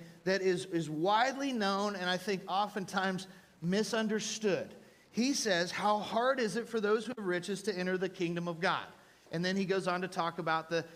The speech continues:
camel going through the eye of the needle. I have heard so many sermons trying, talking about the different, you know, what does that mean? And the, you know, the eye of the needle, it's a smaller door, and camels, they actually, 'cause what it is, is it's terrifying to think that if you have wealth,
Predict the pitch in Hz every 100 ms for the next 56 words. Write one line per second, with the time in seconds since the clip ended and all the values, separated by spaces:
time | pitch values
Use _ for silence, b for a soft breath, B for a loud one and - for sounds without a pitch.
0 | B - 196 208 202 202 185 180 185 180
1 | 180 180 165 175 180 170 175 151 B B
2 | B 170 220 220 175 196 175 - - 226
3 | 240 247 240 226 - 233 214 160 - 196
4 | 185 B B - 220 233 226 196 175 160
5 | 165 156 214 226 220 196 165 B B 170
6 | 247 269 220 240 220 247 240 208 190 185
7 | 185 190 185 180 170 202 233 226 220 233
8 | 233 220 208 202 202 226 226 214 220 226
9 | 214 202 240 226 202 208 233 233 220 B
10 | B B - 190 190 262 226 262 214 202
11 | 180 - - - 262 285 - 196 185 180
12 | 175 190 180 B B - 196 196 208 220
13 | 214 190 190 247 262 226 208